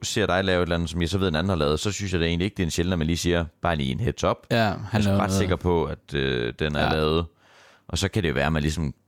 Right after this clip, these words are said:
Speaker 1: kan tage samtalen og sige, ja, de minder om hinanden, men de går faktisk ret to forskellige retninger halvvejs inden, så
Speaker 2: Mm.
Speaker 1: det, det passer egentlig, det er okay.
Speaker 2: Ja.
Speaker 1: Andre gange, så er man jo bare nødt til at acceptere, "Nå, okay, sorry, jeg vidste ikke, du havde lavet den." Og så er det god stil at bare lægge den i graven.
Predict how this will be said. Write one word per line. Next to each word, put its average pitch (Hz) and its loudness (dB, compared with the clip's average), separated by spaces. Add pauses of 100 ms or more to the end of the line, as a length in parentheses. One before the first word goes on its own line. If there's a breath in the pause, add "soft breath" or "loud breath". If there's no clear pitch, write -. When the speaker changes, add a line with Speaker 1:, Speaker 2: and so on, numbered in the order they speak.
(140)
Speaker 1:
kan 76 0
tage - -2
samtalen 78 0
og 73 -2
sige, 71 -2
ja, 71 2
de 80 -2
minder 80 0
om 98 0
hinanden, 80 2
men 82 -2
de 76 -4
går 76 0
faktisk 98 0
ret 90 0
to 101 -2
forskellige 85 -2
retninger 78 0
halvvejs 82 0
inden, 82 -2
så 117 2
Speaker 2:
Mm. 107 2
Speaker 1:
det, 95 -2
det 98 0 (120)
passer 73 -2
egentlig, 62 -4
det 104 2
er 87 2
okay. 80 2 (200 loud breath)
Speaker 2:
Ja. 104 0 (100)
Speaker 1:
Andre 98 -2
gange, 76 -2
så - -2
er 87 0
man 85 0
jo 62 -4
bare 69 -2
nødt 73 -2
til 73 -2
at - 0
acceptere, 64 -2
"Nå, 50 -4
okay, 90 0 (140)
sorry, 95 0 (340)
jeg 87 2
vidste 90 -2
ikke, 87 -10
du 90 0
havde 85 2
lavet 82 2
den." 87 -4 (340 soft breath)
Og - -2
så - 0
er - -2
det 80 -6
god 90 0
stil 76 -2
at 67 -2
bare 78 2
lægge 80 -2
den 76 -4
i 73 -2
graven. 90 0